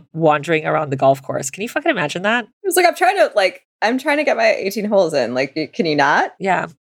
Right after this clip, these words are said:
Speaker 1: Some dudes on the green. What the fuck?
Speaker 2: "Hop in the golf cart. Let's go. I gotta go to my next one. You're in the fucking way."
Speaker 1: <laughs> Exactly.
Speaker 2: Can they caddy for you? That's the real question. Then I'm into it.
Speaker 1: I think that's an untapped market. Ghost caddies? I mean
Speaker 2: Right?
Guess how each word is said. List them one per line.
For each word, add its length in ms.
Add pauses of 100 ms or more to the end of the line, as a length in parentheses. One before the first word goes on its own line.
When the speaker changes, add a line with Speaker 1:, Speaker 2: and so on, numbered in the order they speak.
(160)
Speaker 1:
Some 260
dudes 300
on 120
the 80
green. 440
What 140
the 80
fuck? 400 (140)
Speaker 2:
"Hop 240
in 140
the 60
golf 360
cart. 380
Let's 260
go. 380
I 120
gotta 200
go 140
to 60
my 100
next 240
one. 200
You're 100
in 100
the 100
fucking 260
way." 360
Speaker 1:
<laughs> 40 (1040)
Exactly. 500 (160)
Speaker 2:
Can 120
they 100
caddy 440
for 160
you? 220
That's 260
the 100
real 180
question. 680
Then 180
I'm 120
into 360
it. 160 (280)
Speaker 1:
I 80
think 180
that's 160
an 140
untapped 380
market. 500 (240)
Ghost 260
caddies? 540
I 60
mean 200
Speaker 2:
Right? 260